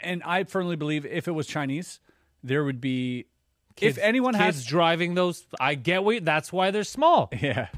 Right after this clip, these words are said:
Speaker 2: These
Speaker 1: If
Speaker 2: are sweatshop
Speaker 1: <laughs>
Speaker 2: workers
Speaker 1: Exactly.
Speaker 2: that were promoted.
Speaker 1: <laughs> Yeah. Yeah, they're breeding them small to fit in these Tic Tacs. Um, the,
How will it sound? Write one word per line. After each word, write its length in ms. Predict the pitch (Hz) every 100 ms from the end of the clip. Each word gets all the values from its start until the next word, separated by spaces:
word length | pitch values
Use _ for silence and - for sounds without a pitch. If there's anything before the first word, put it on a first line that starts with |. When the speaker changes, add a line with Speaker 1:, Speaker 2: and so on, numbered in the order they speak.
| - - -
Speaker 2:
These 240 | 143 214 220
Speaker 1:
If 60 |
Speaker 2:
are 40 | 233
sweatshop 680 | - 175 349 - 220 170 -
Speaker 1:
<laughs> 20 |
Speaker 2:
workers 540 | 156 156 - 202 175
Speaker 1:
Exactly. 420 | - 110 - - - _ -
Speaker 2:
that 160 | 190 202
were 80 |
promoted. 640 | 185 208 196 269 202 196 -
Speaker 1:
<laughs> 160 | - -
Yeah. 340 | 113 139 107 - 92 - 165 185 170 - _ -
Yeah, 140 | 143
they're 140 | 131 123
breeding 400 | 120 123 123 120
them 100 | 117
small 420 | 147 120 120 120 - - -
to 40 | -
fit 240 | - 123
in 60 | 120
these 240 | 113 110 _ _
Tic 160 | - 117
Tacs. 320 | - 123 - -
Um, 460 | 135 131 127 120 110 _ _ _ _ _ _ _
the, 200 | - 165